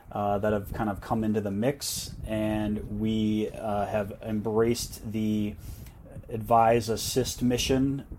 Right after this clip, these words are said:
to basically, uh, give ourselves a, a background seat in the fight against isis. So instead of using direct, using troops directly against isis, we have partnered with the S D F in order to fight the battle for us.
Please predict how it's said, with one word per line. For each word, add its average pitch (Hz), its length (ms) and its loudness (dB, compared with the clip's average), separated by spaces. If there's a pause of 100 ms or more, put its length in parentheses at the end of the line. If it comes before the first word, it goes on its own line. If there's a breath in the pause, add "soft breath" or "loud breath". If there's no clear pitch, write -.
(120)
to - 280 -2
basically, 107 840 0 (160)
uh, 101 200 -6 (100)
give 113 160 2
ourselves 107 560 2
a, 101 240 0
a 104 80 -4
background 113 840 0
seat 120 360 -2
in 113 120 -2
the 110 60 -2
fight 104 220 0
against 101 320 -4
isis. 95 380 -6
So 104 220 -4
instead 113 320 2
of 107 120 2
using 110 600 -2 (800 loud breath)
direct, 113 680 2 (140)
using 113 400 0
troops - 360 2
directly 117 640 2
against 113 320 -2
isis, 117 400 0
we 107 120 -2
have 101 200 0
partnered 110 400 0
with 104 180 0
the 104 120 0
S 104 160 -2
D 104 180 0
F 135 220 0
in 107 80 -2
order 104 180 -2
to 92 100 -6
fight - 260 -4
the 95 60 -8
battle 95 340 -4
for 123 220 6
us. - 320 0